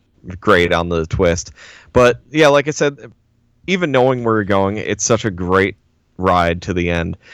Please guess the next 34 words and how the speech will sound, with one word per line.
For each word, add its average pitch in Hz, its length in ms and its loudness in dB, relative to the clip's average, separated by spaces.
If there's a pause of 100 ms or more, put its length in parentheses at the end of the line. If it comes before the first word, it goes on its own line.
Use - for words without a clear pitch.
(120)
that 101 200 4
I, 92 340 4
I 98 40 0
can't 95 300 -6
penalize 82 460 -4
it - 100 -12
too 85 160 -6
hard. 85 300 -2
And 87 360 -6
like 123 200 2
you 107 40 -4
said, 98 260 2
this 110 180 -2
is 95 160 -4
Twilight 82 500 -2
Zone 85 340 -6 (520)
to 98 120 -4
the 85 120 -6
T. 80 280 -4
Like, 90 260 -2
this 113 200 2
is 92 300 0 (400)
exactly 101 520 0
what 90 220 -4
you 87 60 -4
would 87 100 -4
expect 78 400 -4
out 71 160 -2
of 78 220 -6
a 78 220 0
great 87 280 -2
Twilight 78 380 -2
Zone 82 180 -2
episode. 85 460 -2